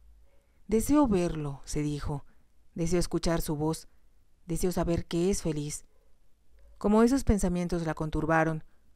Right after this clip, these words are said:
con brevedad indicó a Mary que lo que deseaba usar para la cena.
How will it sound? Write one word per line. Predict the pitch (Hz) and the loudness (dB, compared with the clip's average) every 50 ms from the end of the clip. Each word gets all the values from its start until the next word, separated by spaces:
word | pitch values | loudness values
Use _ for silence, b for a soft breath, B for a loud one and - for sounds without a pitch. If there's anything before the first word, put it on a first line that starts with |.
| _ - | _ -8
con | - 165 165 | -4 -2 0
brevedad | 165 170 156 170 165 175 175 170 | 2 2 2 2 2 2 2 0
indicó | 180 175 170 175 160 - 180 175 | 0 0 -2 -2 0 2 2 2
a | 170 | 2
Mary | 170 170 165 160 170 226 247 240 | 2 0 0 0 0 0 0 -2
que | - - 175 160 151 143 - 151 - - _ _ _ _ _ | -4 -4 -4 -4 -4 -6 -8 -12 -18 -20 _ _ _ _ _
lo | - 170 | -4 -2
que | - 180 170 | 0 0 0
deseaba | 165 160 - 175 170 165 | 0 0 0 0 0 0
usar | 165 165 - 180 180 - | 0 0 0 0 0 0
para | 175 160 156 147 | 0 0 -2 -2
la | 147 147 | -2 -2
cena. | - 151 143 143 143 143 - | -2 -2 -4 -6 -8 -10 -12